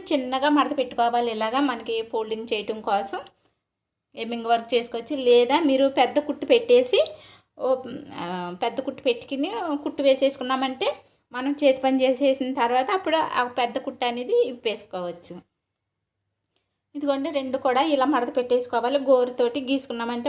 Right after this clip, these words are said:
మనకు మడత అనేది బాగా పడుతుంది. ఇప్పుడు షోల్డర్ జాయింట్ ఎలా చేసుకోవాలనేది కూడా చూపిస్తాను. ఇది రెండు రకాలుగా అయితే కుట్టుకోవచ్చు. నేను చూడండి, ఈ షోల్డర్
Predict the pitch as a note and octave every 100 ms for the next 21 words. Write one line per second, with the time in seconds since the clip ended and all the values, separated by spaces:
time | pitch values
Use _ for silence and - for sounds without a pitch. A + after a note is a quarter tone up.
0 | D4 B3+ B3 A3+ A3 A#3+ A#3 B3+ A#3+ A3
1 | A3+ G#3 A3 G#3+ C#4 - - - _ _
2 | C4+ C4 E4 D#4 C#4+ B3+ A#3+ B3 B3 C4+
3 | A#3+ A3+ A#3 A3+ A3+ A3 A3 A3 G#3+ C#4
4 | A#3 A#3 B3 A3 A3 A3 - F#3+ G3+ E4
5 | - _ _ _ _ _ _ _ - B3+
6 | C#4+ C#4 B3 A#3 B3+ G#3+ - A3+ A#3 A#3
7 | A3 D4+ B4+ - _ _ _ _ _ _
8 | _ _ _ _ _ _ _ _ _ C#4
9 | - B3 A#3 A3 - F4 A4+ C4+ D4 C4
10 | B3 B3 D#4 B4+ - _ - C4 C#4 C4+
11 | A#3+ A#3+ B3+